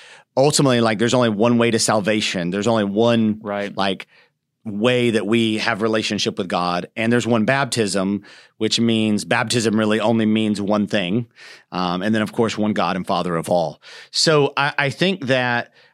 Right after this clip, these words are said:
Speaker 1: um, <laughs> this is tough because, uh, you know, I think I, I, we use this word a lot, and I think, uh, some people don't like this word, but it is a reality. It's a tension this side of heaven. So
Speaker 2: Right.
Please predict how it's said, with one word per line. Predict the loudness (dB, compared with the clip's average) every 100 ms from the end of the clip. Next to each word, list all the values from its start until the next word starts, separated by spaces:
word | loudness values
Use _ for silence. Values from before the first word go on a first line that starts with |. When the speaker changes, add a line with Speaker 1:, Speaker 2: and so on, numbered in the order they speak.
| _
Speaker 1:
um, | -2 0 2 0 -2 -4 -10 _ _ _ _ _ _ _ _ _ _ _ _ _ _ _
<laughs> | -2 2
this | 2 4
is | 2
tough | 4 2 0 -2
because, | -2 2 2 2 2 -2 -6 -12 -20 -20 -14 -2
uh, | 0 2 2 2 0 -2 -8 _ _ _ _ _ _ _ _ _
you | 0 2
know, | 4 2 0 -6 _ -6
I | 0
think | 2 2
I, | 0 -2 -2 -2
I, |
we | 0 2
use | 4 4
this | 2 0
word | 2 2
a |
lot, | 4 2 0 -2
and | -2
I | -2
think, | 0 0 -2 -6
uh, | -2 0 -2 -4 0
some | 2
people | 2 2
don't | 4
like | 2
this | 0 0
word, | 0 2
but | 2
it |
is | 2 2
a | 2
reality. | 2 2 2 0 0 -4 -10 -14 -6
It's | -2
a | 0
tension | 2 2 4 4
this | 4 2
side | 2 0
of | 0
heaven. | -2 -4 -6 -16 -20 -18 -8
So |
Speaker 2:
Right. | 0